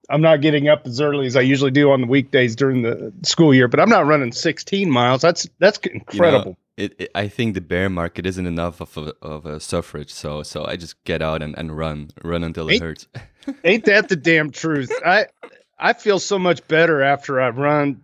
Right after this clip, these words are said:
Speaker 1: You know, in light of the bear, you know, in light of the bear market, I feel even better. My days are just a lot smoother, just kinda dealing with all that.
Speaker 2: Yeah.
Speaker 1: But,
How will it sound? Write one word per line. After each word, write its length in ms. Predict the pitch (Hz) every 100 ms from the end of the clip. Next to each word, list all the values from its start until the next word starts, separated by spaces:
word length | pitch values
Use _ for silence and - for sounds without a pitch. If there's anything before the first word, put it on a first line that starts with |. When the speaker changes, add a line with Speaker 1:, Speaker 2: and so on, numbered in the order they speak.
| -
Speaker 1:
You 240 | 147 143
know, 160 | 139 135
in 140 | 139
light 220 | 147 170
of 120 | 165 113
the 60 |
bear, 300 | 107 131 139 -
you 120 | 156
know, 120 | 156
in 100 | 143
light 160 | 151 175
of 60 | 147
the 60 |
bear 220 | 113 135 139
market, 320 | 131 127 131
I 80 | 131
feel 260 | - 143 135
even 160 | 117
better. 400 | 104 127 127 120 117
My 120 | 135
days 300 | 131 160 127
are 60 |
just 220 | 117 127 -
a 20 |
lot 180 | 113 110
smoother, 400 | - 123 117 113
just 220 | 110 -
kinda 260 | 131 131 107
dealing 320 | 110 113 113
with 160 | 104 107
all 140 | 101
that. 160 | 104 98
Speaker 2:
Yeah. 60 | 80
Speaker 1:
But, 240 | 107 76